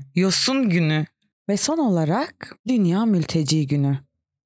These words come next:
Takvimlerimiz yirmi Haziran iki bin yirmi dördü gösteriyor.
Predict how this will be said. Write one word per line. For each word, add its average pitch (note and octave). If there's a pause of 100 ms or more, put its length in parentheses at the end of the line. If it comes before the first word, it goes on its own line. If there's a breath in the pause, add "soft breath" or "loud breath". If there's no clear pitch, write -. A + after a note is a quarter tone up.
(580)
Takvimlerimiz B3+
yirmi E3+
Haziran G3
iki F3+
bin F3
yirmi D#3
dördü D3+
gösteriyor. D#3+